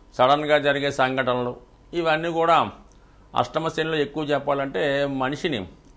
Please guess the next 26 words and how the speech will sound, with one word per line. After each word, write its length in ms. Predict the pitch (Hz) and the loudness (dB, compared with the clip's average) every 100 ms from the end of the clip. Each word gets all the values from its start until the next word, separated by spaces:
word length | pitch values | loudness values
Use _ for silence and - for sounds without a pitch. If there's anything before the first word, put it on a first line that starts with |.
| - | 0
అవమానాలు, 580 | 113 147 160 160 131 87 - - - - | 4 4 4 4 4 0 -8 -20 -20 -6
డిగ్రేడ్ 360 | 127 127 139 120 | -4 0 0 0
అంటే 200 | 135 156 131 - 123 | 0 2 2 0 -6
ఎంతటి 500 | 123 139 135 123 - - - - - - - | -4 -4 -2 -6 -8 -20 -20 -20 -20 -20 -8
మహారాజులైనా 1040 | 113 120 135 135 135 131 131 135 123 113 117 - - - - - - - | 0 4 6 6 6 4 0 0 0 -2 -10 -20 -20 -20 -20 -20 -20 -10
ఈ 120 | 123 | 0
అష్టమ 340 | 120 113 151 147 | 2 2 0 0
శని 200 | 143 143 | 0 0
ప్రభావంలో 680 | 131 127 135 131 131 127 107 | 0 2 4 2 2 2 4
రాజ్యాన్ని 500 | 110 123 120 127 123 | 6 4 2 0 2
కోల్పోవడం, 560 | 123 123 117 117 120 - - - - - - - - - | 2 2 2 0 0 -6 -20 -20 -20 -20 -20 -20 -10 2
అడవులు 300 | 110 131 139 | 4 6 4
పాలవడం 540 | 127 127 123 120 123 - - - - - - | 4 6 6 4 0 -8 -20 -20 -20 -20 -12
జరుగుతూ 400 | 120 120 123 123 123 | 0 2 4 2 0
ఉంటుందన్నమాట. 440 | 110 107 101 95 101 | 2 0 0 -2 -6
ఇది 100 | 127 | -4
ఒక 160 | 127 120 | -2 2
అవమానం. 420 | 113 110 104 - | 2 0 -6 -8
అంటే 160 | - 208 | -6 -4
అది 200 | 180 160 | -2 0
వారి 240 | 143 135 | 2 4
వారి 180 | 131 127 | 4 2
స్థాయిని 340 | - 123 127 | 4 2 2
బట్టి 180 | 123 123 | -2 -4
ఉద్యోగాలు 400 | 127 110 117 117 | -6 -4 -2 -2
పోగొట్టుకోవచ్చు, 680 | 113 110 107 107 110 - | -2 -2 -4 -8 -8 -10